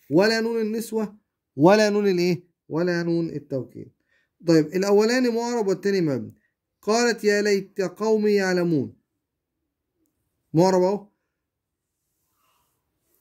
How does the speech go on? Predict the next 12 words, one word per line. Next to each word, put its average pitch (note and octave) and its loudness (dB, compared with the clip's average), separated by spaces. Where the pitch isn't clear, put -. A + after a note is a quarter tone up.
لأنه G#3 4
فعل A#3 -2
مضارع G#3+ 0
وما G3+ -2
اتصلش F#3+ -6
به C3+ -6
ولا D#3 -2
نون G3 0
النسوة A3 -2
ولا G3 0
نون G3+ 2
التوكيد. C#3+ -4